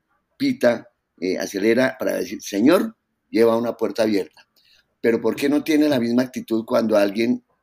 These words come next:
en una fila, eh, pri-, eh, aquí no respetamos el uno del uno, en este tiempo de trancones y de contaminación de las ciudades, en Bogotá que todos vivimos de mal genio cuando estamos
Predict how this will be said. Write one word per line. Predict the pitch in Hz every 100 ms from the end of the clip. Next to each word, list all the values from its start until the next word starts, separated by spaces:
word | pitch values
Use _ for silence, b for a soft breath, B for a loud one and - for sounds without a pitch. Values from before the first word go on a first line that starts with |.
| -
en | 95
una | 101 110
fila, | 113 127 98 95 _ _ _ _ _ -
eh, | 95 95 -
pri-, | 78 80 - -
eh, | 62 - - -
aquí | - 98
no | 98
respetamos | 101 92 - 92 98
el | 87 87
uno | 87 92
del | 92
uno, | 135 113 110 - b b -
en | 90
este | 87 95
tiempo | - 90 95
de | -
trancones | 87 87 - 117 110 98 -
y |
de | 87
contaminación | 80 85 85 87 85 87
de | 92
las | 98
ciudades, | - 90 92 95 - b b -
en | 85
Bogotá | 85 90 87 92
que | 92
todos | 101 95
vivimos | 95 98
de | 95
mal | 90 90
genio | 98 95
cuando | 95 87
estamos | - 90 92 -